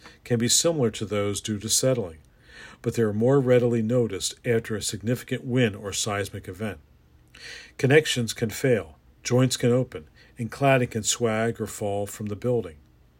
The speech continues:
As corrosion or rot begins and the cladding begins to decay without consistent maintenance, these components fail and allow decay mechanisms to further destroy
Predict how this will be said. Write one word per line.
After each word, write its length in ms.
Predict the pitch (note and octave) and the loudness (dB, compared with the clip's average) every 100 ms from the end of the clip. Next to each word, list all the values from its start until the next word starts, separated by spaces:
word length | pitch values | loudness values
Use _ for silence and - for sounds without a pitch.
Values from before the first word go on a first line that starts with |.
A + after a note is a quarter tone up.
| _ - - - | _ -20 -20 -2
As 160 | B2+ B2+ | 2 2
corrosion 540 | - A#2 B2 C#3+ D3+ | 2 4 6 6 4
or 60 | D3+ | 4
rot 280 | A#2+ A#2 A#2 | 4 2 0
begins 540 | C#3 A2 F#2+ G2+ - - - - | -4 -2 -6 -6 -10 -12 -20 -8
and 140 | A2 | -4
the 60 | A#2 | -4
cladding 480 | - A#2+ A2+ A#2+ A2 | -2 0 2 2 0
begins 400 | G#2+ A#2+ A#2 A2 | -4 -2 -2 -2
to 120 | - | -6
decay 560 | G#2 - D3 C#3 G#2 G2 - - - - | -8 -6 0 2 0 -6 -16 -20 -20 -8
without 380 | A#2 A2+ A2 - | 0 2 2 -2
consistent 540 | A2+ - C3 - G#2+ | -4 0 0 -2 -4
maintenance, 560 | A2+ D3 A#2+ F2 - - _ _ - - - | -2 -2 -4 -6 -8 -8 _ _ -20 -20 -4
these 220 | D3 F3+ | 0 2
components 640 | - D3 - C3 B2+ A2+ - | 0 -4 -2 0 0 0 -4
fail 540 | - A#2 G#2+ A2 A#2+ - - | -4 -2 0 -2 -4 -10 -12
and 120 | A#2 | -6
allow 260 | A2 A2 G#2+ | -2 0 -2
decay 400 | G2 A2 - D3+ | -4 -2 4 6
mechanisms 640 | C3+ G#2 G#2 G2 F#2+ G2 - | 6 0 -4 -10 -8 -8 -6
to 100 | A2 | -8
further 400 | - B2 A2+ A#2+ | 0 2 2 0
destroy 600 | A#2 - - G2+ G2 | -2 -2 -2 -2 -2